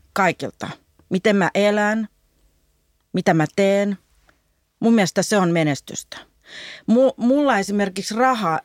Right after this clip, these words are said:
ei ole koskaan ollut motiivi. Mut mä pidän itseäni välillä semmosena Hannu Hanhena, mut mä luulen, että se mun Hannu Hanheus tulee siitä,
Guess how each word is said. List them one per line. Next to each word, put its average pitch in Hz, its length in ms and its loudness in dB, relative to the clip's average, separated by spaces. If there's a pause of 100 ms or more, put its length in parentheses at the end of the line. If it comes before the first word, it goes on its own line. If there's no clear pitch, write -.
ei 175 200 0
ole 170 140 -4
koskaan 151 380 -2
ollut 135 260 -2
motiivi. - 640 -4 (1600)
Mut - 160 -4
mä 220 120 4
pidän 330 360 2
itseäni 180 540 0
välillä 208 340 0
semmosena 180 480 -2
Hannu 208 460 2
Hanhena, 190 640 0 (540)
mut 190 160 -4
mä 233 140 4
luulen, 320 360 2
että - 140 -4
se 202 60 -2
mun 202 200 2
Hannu 254 340 2
Hanheus 196 880 -2 (380)
tulee 202 300 4
siitä, 202 560 0